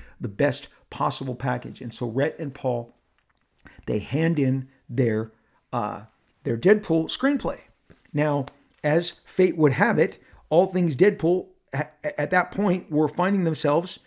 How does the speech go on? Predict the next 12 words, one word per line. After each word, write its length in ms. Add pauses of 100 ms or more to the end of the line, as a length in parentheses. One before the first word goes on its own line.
(340)
um, 460 (640)
you 120
know, 320 (320)
uh, 420 (560)
w-, 180
w-, 180
w-, 180
were 140
landing 260
at 60
my 100
doorway. 360